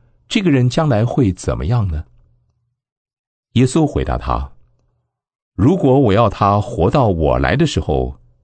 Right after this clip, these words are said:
跟你有什么关系呢？你只管跟随我吧。”于是这话传到弟兄中间，说那门徒不会死。其实耶稣并没有对彼得说那门徒不会死，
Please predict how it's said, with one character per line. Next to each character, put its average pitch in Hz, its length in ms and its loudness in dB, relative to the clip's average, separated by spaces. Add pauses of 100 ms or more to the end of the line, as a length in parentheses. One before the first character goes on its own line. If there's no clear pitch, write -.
(140)
跟 110 300 2
你 73 200 0
有 110 160 0
什 - 160 -6
么 57 100 -6
关 76 160 -2
系 85 160 -6
呢？ 92 200 -4 (760)
你 64 340 -4
只 - 220 -2
管 69 300 -2
跟 110 240 0
随 71 240 -4
我 78 220 -2
吧。” - 200 -8 (1500)
于 90 100 0
是 110 120 0
这 160 160 0
话 117 280 0
传 65 200 -4
到 71 260 0
弟 - 120 -4
兄 76 180 -4
中 85 160 -2
间， 92 360 0 (260)
说 82 300 -2
那 69 200 0
门 65 200 -4
徒 62 260 -4
不 65 160 -8
会 - 180 -2
死。 - 300 -12 (1160)
其 131 160 -2
实 139 140 2
耶 170 120 2
稣 160 220 0
并 156 180 2
没 147 80 2
有 135 100 2
对 104 140 0
彼 - 160 -6
得 65 140 -4
说 78 240 -2
那 64 240 -2
门 64 160 -2
徒 65 200 -6
不 65 120 -6
会 87 180 -2
死， - 420 -12